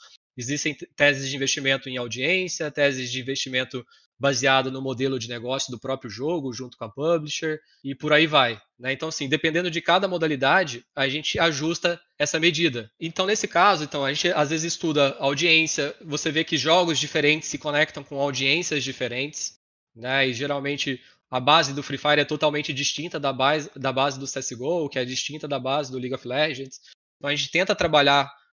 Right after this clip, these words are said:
com esse perfil de demografia, perfil de modelo de negócio de cada jogo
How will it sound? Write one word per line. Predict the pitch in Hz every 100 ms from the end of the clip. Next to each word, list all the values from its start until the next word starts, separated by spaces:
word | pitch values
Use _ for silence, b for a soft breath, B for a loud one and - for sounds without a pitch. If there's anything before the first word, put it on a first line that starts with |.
| _
com | 151
esse | 147 143
perfil | 143 131 151 170
de | 139
demografia, | 139 131 131 127 - 175 208 196 b _ _ -
perfil | 143 - 165
de | 151
modelo | 156 131 156 165
de | 143
negócio | 139 139 139
de | 131
cada | 131 127
jogo | 113 151 185